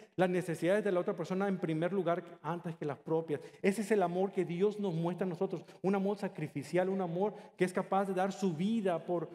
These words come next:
por aquellos que ama. Y aquí Pablo le está diciendo a los maridos, "Hombres, estén dispuestos a amar a sus esposas de tal manera que puedan dar su vida por ellas." Y alguno romántico y valiente puede decir, "Yo soy capaz de,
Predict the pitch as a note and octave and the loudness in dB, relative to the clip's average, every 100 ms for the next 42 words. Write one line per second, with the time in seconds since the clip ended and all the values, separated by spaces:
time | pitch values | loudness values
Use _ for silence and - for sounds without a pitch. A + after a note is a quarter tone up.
0 | - _ _ _ _ - D#3+ D#3+ E3+ F3+ | -16 _ _ _ _ -6 -4 -2 -2 -2
1 | F3 E3 D#3+ F3+ D3+ G#2 - _ _ _ | -2 -2 -2 -2 -6 -8 -14 _ _ _
2 | _ _ _ _ _ _ _ _ _ D#3+ | _ _ _ _ _ _ _ _ _ 0
3 | E3+ G3+ F#3+ G3+ A#3 G#3+ E3 F#3 F#3 F#3+ | 2 2 4 4 2 2 2 0 -2 0
4 | G3 G3+ F#3+ D#3+ E3 E3+ A3 A3 - - | 0 2 0 0 0 2 2 0 -6 -18
5 | - _ _ _ _ - C#4 D4 A3 - | -20 _ _ _ _ 2 2 2 0 -2
6 | D3+ - A#3 B3 A3+ - A3 A3 A3+ G3 | 0 4 4 2 0 4 4 4 -2 0
7 | D#3 E3 G#3+ C4+ C4+ A#3 F#3 D#3+ E3+ D#3+ | 0 0 0 0 -4 -2 -4 -2 -2 0
8 | A#3 - - - D#3 G3+ G#3+ G#3+ A3+ A3 | -2 -4 -14 -4 0 2 2 2 0 0
9 | D#3+ G#3 A3+ A#3+ B3 A#3+ B3 D4 D4 F#3 | 0 0 2 0 0 0 2 2 2 2
10 | C3 A#2 - - _ _ _ D#3+ D#3+ G#3+ | 0 -2 -10 -20 _ _ _ 2 4 2
11 | G#3+ D#3+ D#3+ F#3+ F#3+ D#3+ D3 D3 E3+ E3+ | 2 0 0 -2 -2 0 2 2 -2 0
12 | E3+ E3+ F3 C4 C4+ A#3+ E3 - - _ | 0 0 0 2 2 2 -2 -12 -20 _
13 | - G3+ G3+ F#3+ F3 F3+ | 2 2 2 2 2 2